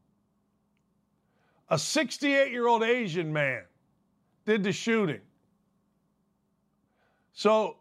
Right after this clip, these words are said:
they caught him, hogtied him. You know, this Buffalo shooting where ten were killed in a mass shooting at a Tops.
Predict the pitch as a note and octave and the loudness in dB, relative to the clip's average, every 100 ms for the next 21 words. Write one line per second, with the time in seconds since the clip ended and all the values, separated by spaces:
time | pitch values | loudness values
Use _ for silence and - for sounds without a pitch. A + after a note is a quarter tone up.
0 | - E3+ G3+ D#3+ A3 C4 C#4+ C#4+ G#3 F3+ | -10 -2 -2 0 2 4 4 0 -2 0
1 | B3+ C4+ - F#3+ D3+ C3 G#2+ _ _ _ | 2 2 -2 -2 -2 -2 -8 _ _ _
2 | _ _ F#3+ A3+ A3 F#3 E3 B3 D3 A#3+ | _ _ -2 2 2 0 -4 -4 0 2
3 | D4+ D4+ C4 G#3 E3+ - F3 D3+ C#3+ D3 | 2 0 -4 -2 -2 -4 -4 -2 -2 -6
4 | C#3+ _ _ _ _ _ _ _ _ _ | -10 _ _ _ _ _ _ _ _ _
5 | _ _ G3 G#3 - F#3 B3 C#4 B3+ B2 | _ _ 0 0 -2 -2 -2 0 -2 -4
6 | - A3+ B3 F#3+ F3 F3 E3+ F3+ A3+ A3 | -4 0 2 0 -2 -4 -2 0 0 -2
7 | - A3+ A3 G#3 G3 D#3 - G#3 F3+ C3 | -4 -4 -2 -2 -2 -2 -2 0 0 -4
8 | - | -12